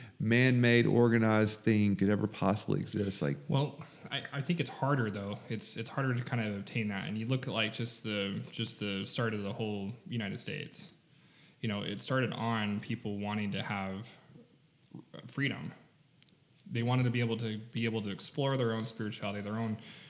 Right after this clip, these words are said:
Speaker 2: religion, their own way. They wanted to get rid of the, "This is the way you do it," you know, the Church of England and,
Speaker 1: Mm-hmm.
Speaker 2: and all that stuff that was happening all over Europe. And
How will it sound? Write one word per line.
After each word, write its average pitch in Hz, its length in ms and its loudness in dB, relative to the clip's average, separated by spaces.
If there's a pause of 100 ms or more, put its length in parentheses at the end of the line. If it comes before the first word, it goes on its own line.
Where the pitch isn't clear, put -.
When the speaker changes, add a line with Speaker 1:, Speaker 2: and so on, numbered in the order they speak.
(120)
Speaker 2:
religion, 123 380 2
their 107 100 0
own 107 100 0
way. 104 180 -2
They 104 60 -2
wanted 107 200 -2
to 101 60 -6
get 101 180 -6
rid 110 140 -2
of 101 120 -4
the, 98 240 -4 (400)
"This 110 180 2
is 101 80 -4
the 110 60 -2
way 107 100 0
you 104 120 -4
do 104 160 -2
it," 92 200 -6 (360)
you 120 80 -6
know, 107 80 -6
the 98 60 -6
Church - 300 -8
of 104 60 -8
England 104 340 -6
and, 98 120 -4 (440)
Speaker 1:
Mm-hmm. 98 160 -6
Speaker 2:
and 107 80 -2
all 104 140 -2
that 101 220 -4
stuff 110 180 -2
that 110 80 -8
was 101 100 -8
happening 104 300 -6
all 101 80 -6
over 101 120 -8
Europe. 113 400 -4
And 104 220 -4